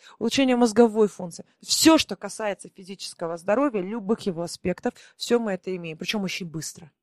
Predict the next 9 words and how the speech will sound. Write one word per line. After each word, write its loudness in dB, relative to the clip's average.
Кундалини-йога — -2
это -8
экспресс. -12
Она -2
работает -2
очень 8
быстро, -4
гораздо 2
быстрее, 0